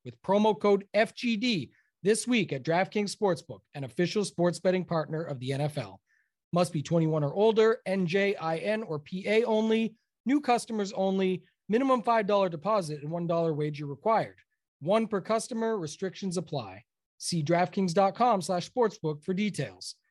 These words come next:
Gambling problem? Call one eight hundred gambler.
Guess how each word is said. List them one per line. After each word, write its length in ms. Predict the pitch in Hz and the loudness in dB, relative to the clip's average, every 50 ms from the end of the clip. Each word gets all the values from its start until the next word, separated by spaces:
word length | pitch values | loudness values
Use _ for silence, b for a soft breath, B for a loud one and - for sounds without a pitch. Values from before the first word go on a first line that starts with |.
| _ _ - | _ _ -8
Gambling 380 | 131 135 160 175 202 214 214 202 | -4 -2 0 2 4 4 2 4
problem? 500 | - 226 240 247 226 277 285 302 302 285 _ _ _ _ _ | 4 4 4 4 4 4 4 4 2 -2 _ _ _ _ _
Call 280 | - 160 147 135 117 110 | -6 -4 -4 -4 -6 -4
one 200 | 113 151 190 220 | 0 2 4 6
eight 140 | 233 233 | 6 4
hundred 460 | 202 208 214 208 208 214 214 208 208 - _ _ _ _ _ - | 6 4 4 4 4 4 2 2 0 -6 _ _ _ _ _ -4
gambler. 480 | 143 151 147 135 117 98 95 98 - | -2 -2 -2 -2 -4 -8 -14 -20 -20